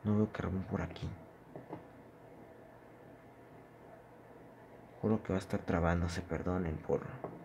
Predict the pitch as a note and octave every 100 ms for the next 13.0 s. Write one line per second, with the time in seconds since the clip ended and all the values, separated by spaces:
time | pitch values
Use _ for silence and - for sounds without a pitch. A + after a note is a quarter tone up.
0 | - - - - - - A2+ A2+ A#2 B2+
1 | C3 - G#2+ G#2+ A2+ A2+ G#2+ - G2 F#2
2 | G#2+ G#2+ G2+ G2 - F#2+ G2 - G#2 G2
3 | F#2+ - - - - - A2+ A2+ - -
4 | G2+ A2 A2+ A2+ A2+ G#2+ A2+ C3+ C3+ A2+
5 | G#2 G#2 G2+ G2+ A2+ A#2 - F#2 G2 G#2
6 | G2+ G#2 - G2 G2 G2+ - G#2+ G2 -
7 | - - - - - - - - - A2
8 | G#2 G#2+ A2+ A2 A2+ - - G2 G#2+ A2
9 | - A2 F2+ - - - - - - -
10 | - - - - - - - - - -
11 | - A2+ - G#2+ A2 A2 G#2+ F#2+ - A#2+
12 | A#2+ A2 - - F2+ - C3 C3+ -